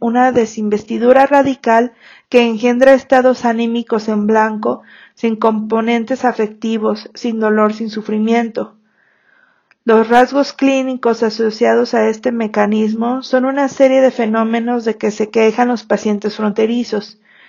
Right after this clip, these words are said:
dificultad para la representación mental, mala concentración, imposibilidad de pensar, todos los cuales ya han sido presentados como psicosis blanca.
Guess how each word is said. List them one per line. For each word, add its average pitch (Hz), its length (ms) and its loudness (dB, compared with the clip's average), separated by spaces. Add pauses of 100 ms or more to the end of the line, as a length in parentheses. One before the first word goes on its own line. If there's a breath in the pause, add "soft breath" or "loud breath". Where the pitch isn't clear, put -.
(280 soft breath)
dificultad 226 640 0
para 254 180 6
la 240 140 6
representación 214 800 -2
mental, 220 640 0 (460 soft breath)
mala 247 320 4
concentración, 226 960 -2 (340 soft breath)
imposibilidad 233 880 2
de 294 100 2
pensar, 233 680 0 (160)
todos 302 220 6
los 285 180 4
cuales 269 400 4
ya 262 200 4
han 254 80 -4
sido 262 320 2
presentados 226 640 0
como 214 260 -4
psicosis 214 560 -4
blanca. 226 600 2